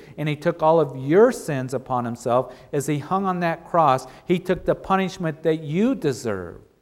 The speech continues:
He died in place of you. Don't fail to see and apply the work that he did for you personally,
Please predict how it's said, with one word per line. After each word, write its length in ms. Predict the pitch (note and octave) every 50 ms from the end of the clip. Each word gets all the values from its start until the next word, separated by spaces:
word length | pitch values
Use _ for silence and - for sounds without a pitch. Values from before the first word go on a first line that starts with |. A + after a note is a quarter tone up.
| _ _ _ _ _ _ _ -
He 80 | F3+
died 300 | F3+ F#3+ F#3+ F3+ F3+ F3+
in 100 | F#3 F3+
place 320 | F3 - - G3 F#3 F#3+ F#3+
of 300 | - E3 D#3 D3 C#3 D3
you. 680 | D#3 F#3+ A#3 C4 A#3+ E3+ C3 G2+ F2+ E2+ - - - - _ _ _ _ _ _ - - C#3 C3
Don't 440 | B2 F3 F3+ G3+ A3+ B3 A#3 - -
fail 480 | - G3+ F#3+ F#3+ F#3+ F#3+ F#3+ F#3+ F#3+ - - - - - _ _ _ _ _
to 100 | - D#3+
see 320 | D#3 - - - G3 G3 F#3+
and 140 | F3+ E3+ D3+
apply 460 | C#3 - - - F3 E3 D#3+ D3 C#3+
the 120 | C#3 C#3+
work 540 | C3+ C3+ D3+ C#3+ B2+ - - - - - -
that 140 | C#3 C3 A#2+
he 160 | B2+ C#3 C3
did 320 | C3 - C3+ B2+ A#2+ A2
for 120 | A#2+ - A#2
you 180 | A2 A2+ A2+
personally, 680 | A2 A2+ - A2 G#2+ - - - F#2 E2+ E2+ E2+ F#2 -